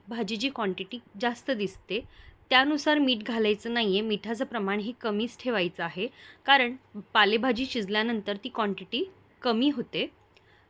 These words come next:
तर ह्यावरती आपण थोडंसं पाणी घालून वाफेवरती पालेभाजी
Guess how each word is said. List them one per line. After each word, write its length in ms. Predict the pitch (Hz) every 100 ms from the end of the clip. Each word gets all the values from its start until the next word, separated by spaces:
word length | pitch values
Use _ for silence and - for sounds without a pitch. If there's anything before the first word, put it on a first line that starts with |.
| _ -
तर 60 |
ह्यावरती 540 | 277 269 302 339 330 311
आपण 240 | 277 294
थोडंसं 520 | 302 269 269 294 320
पाणी 320 | - 220 196
घालून 280 | 220 269 208 240 - -
वाफेवरती 680 | 214 208 - 262 262 220 226
पालेभाजी 680 | 240 208 180 196 240 170 240